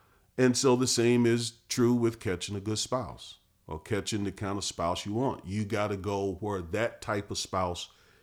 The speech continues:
is located. So, and let me also say, let's say you wanted a spouse who didn't have children.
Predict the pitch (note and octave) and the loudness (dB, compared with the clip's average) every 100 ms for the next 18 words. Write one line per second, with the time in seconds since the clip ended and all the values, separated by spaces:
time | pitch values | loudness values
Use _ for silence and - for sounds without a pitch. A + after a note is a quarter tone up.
0 | _ G#2 F2 F#2 E2+ - C#2+ G#1 G1+ - | _ -4 -2 0 -2 -2 -8 -8 -14 -18
1 | _ _ _ _ _ _ _ _ _ _ | _ _ _ _ _ _ _ _ _ _
2 | _ - - - - _ _ - - C#3 | _ -20 -20 -20 -20 _ _ 0 8 8
3 | - - - _ _ _ _ _ _ - | 8 -4 -20 _ _ _ _ _ _ -20
4 | _ _ _ _ _ _ _ _ _ _ | _ _ _ _ _ _ _ _ _ _
5 | B2 C3 C#3+ C3+ C3+ C3+ A2+ - G2+ G2 | 12 12 12 12 10 6 4 4 4 2
6 | - _ _ _ A2+ C3+ - C#3+ A#2+ B2 | -8 _ _ _ 6 6 8 6 8 6
7 | A2+ A2+ G#2+ F#2+ - - _ _ _ _ | 6 6 4 0 -8 -16 _ _ _ _
8 | _ _ _ _ G#2 - - A2 G#2+ G#2 | _ _ _ _ 0 2 4 6 6 4
9 | - G#2 F#2+ A2 G2+ G2+ G#2 F#2 - - | 0 0 2 2 0 -2 0 -2 -2 -2
10 | A#2+ F#2 D2+ C2+ G#1+ | 0 -2 -6 -14 -16